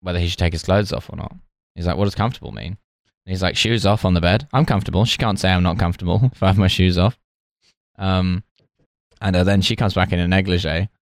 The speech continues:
and he's in without <laughs> his shoes on the bed, and he just says, "I'm very comfortable."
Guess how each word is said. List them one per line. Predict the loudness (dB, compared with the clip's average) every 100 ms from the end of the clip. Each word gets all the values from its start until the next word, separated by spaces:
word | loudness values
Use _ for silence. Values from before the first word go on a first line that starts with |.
| _ _ _
and | 0
he's | 0 0 -6 _
in | -6 -6 -6 -4
without | 0 2 4
<laughs> |
his | 4
shoes | 4 2 2
on | 2
the |
bed, | 4 2
and | 4
he | 2
just | 2 0
says, | 2 0 0 -6 _ _ _ _ -4
"I'm | -2 2
very | 2 4
comfortable." | 2 2 -2 -2 -2